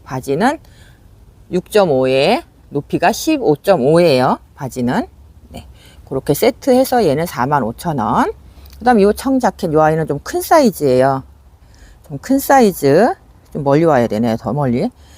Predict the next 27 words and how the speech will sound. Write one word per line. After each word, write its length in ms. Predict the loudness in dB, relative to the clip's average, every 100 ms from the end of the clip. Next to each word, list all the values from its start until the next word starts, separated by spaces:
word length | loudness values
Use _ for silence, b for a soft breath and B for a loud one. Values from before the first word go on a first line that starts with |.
| b b -8
큰 180 | -6
사이즈. 420 | 2 2 2 0 2
요 100 | 4
아이는 340 | 4 2 0
세트에 840 | 0 -2 0 0 2 4 2 -2 -8 -20 -20 -20 _ _ -20 _ b b b _
팔만 460 | 0 2 4 4 4
원 120 | 2
드립니다. 520 | 0 -2 -4 -6 -10 -20 -20 -20 -20 -20 B B B B -8
세트에 640 | 0 0 2 2 4 2
팔만 480 | 0 -2 2 2 2
원. 320 | 0 0 -2 -6 -20 -8
원래 200 | -4 -4
팔만 400 | 0 2 2 0
육천 280 | -4 -4 0
원인데 420 | 0 2 2 2 b b b -6
요 80 | -2
아이는 160 | -2
세트에 460 | 0 -2 2 2 2
팔만 480 | 2 0 2 0 0
원 120 | 0
드리는 320 | 0 -2 -2
아이고요. 520 | -2 -2 0 0 0 B B B B
높-, 200 | 0 0 -2 -18 -20 -10
음, 300 | -6 -4 -6
사이즈를 540 | -2 2 2 2 0 0
봐드리자면 920 | 0 0 -2 -2 0 0 0 0 -4 -10 -20 -20 -18 -2
떨어져서 440 | 0 0 0 -4